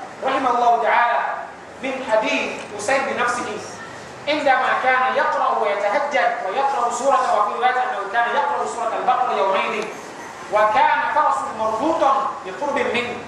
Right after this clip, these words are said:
فجارت به الفرس، فلما سكت من القراءة سكنت الفرس حتى خاف أسيد على ابنه، على ولده يحيى،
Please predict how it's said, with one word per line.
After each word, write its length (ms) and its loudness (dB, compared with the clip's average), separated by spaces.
فجارت 800 2
به 340 -6
الفرس، 500 4
فلما 440 4
سكت 400 2
من 120 -6
القراءة 580 2
سكنت 480 0
الفرس 400 2
حتى 320 2
خاف 420 2
أسيد 360 -6
على 180 2
ابنه، 760 0
على 320 4
ولده 500 0
يحيى، 480 2